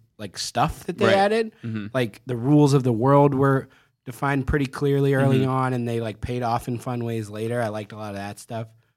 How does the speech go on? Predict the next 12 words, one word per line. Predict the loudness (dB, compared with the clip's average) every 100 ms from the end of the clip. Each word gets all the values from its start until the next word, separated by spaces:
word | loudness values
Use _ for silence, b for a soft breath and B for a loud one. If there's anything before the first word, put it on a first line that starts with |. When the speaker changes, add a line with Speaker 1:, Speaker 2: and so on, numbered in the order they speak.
| _ _
Speaker 1:
I | -10
just, | -10 -10 -6
I | -4
thought | -4 -4
it |
was | -6 -14 _ _ _ -18
funny | -18 -16 -20
and | -20
fun. | -20 -12
Speaker 2:
Yeah. | -10 -12 _ _ _ _ _ _ _ _ _ _ _ _
Yeah. | -4 -4 -6 _ _ _ _ _ _
James? | -4 -4 -4 -10